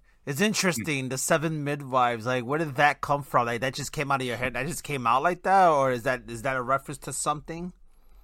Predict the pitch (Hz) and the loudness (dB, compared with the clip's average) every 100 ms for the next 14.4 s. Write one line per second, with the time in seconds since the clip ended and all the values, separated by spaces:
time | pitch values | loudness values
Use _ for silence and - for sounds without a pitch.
0 | - - - 165 196 233 180 143 135 139 | -16 -16 -10 -6 -2 0 2 2 2 0
1 | 131 127 - - 131 - 160 127 120 120 | -2 -2 -8 -12 -14 -12 -6 -4 -2 -4
2 | 117 - 135 - - 117 110 107 104 104 | -6 -6 -6 -6 -14 -8 -6 -6 -8 -10
3 | 107 117 _ _ _ _ - _ _ _ | -12 -16 _ _ _ _ -20 _ _ _
4 | 202 156 - - - 143 - - 143 151 | -10 -8 -10 -12 -10 -8 -8 -6 0 2
5 | 156 147 143 202 _ - 147 139 139 117 | 4 2 0 -6 _ -12 -2 0 0 0
6 | 117 120 117 104 101 98 95 226 240 202 | 0 0 0 0 -2 -2 -6 -4 -2 0
7 | 185 - 196 208 175 175 151 139 131 - | -2 0 0 -2 0 0 0 -2 -4 -8
8 | - _ _ _ - - _ _ - 139 | -10 _ _ _ -20 -20 _ _ -14 -8
9 | 165 156 143 139 135 127 127 113 110 113 | -6 0 2 2 0 2 0 2 0 0
10 | 110 107 117 113 104 104 98 95 - - | -2 -4 -2 0 0 -2 -4 -8 -10 -8
11 | 104 98 95 95 - - 87 85 87 180 | -4 -4 -4 -8 -10 -10 -12 -14 -18 -20
12 | 220 _ _ _ _ _ _ _ _ 151 | -20 _ _ _ _ _ _ _ _ -14
13 | 147 135 127 131 - 143 139 135 120 113 | -6 -2 2 0 2 0 2 2 2 0
14 | 110 104 - - | -4 -6 -10 -12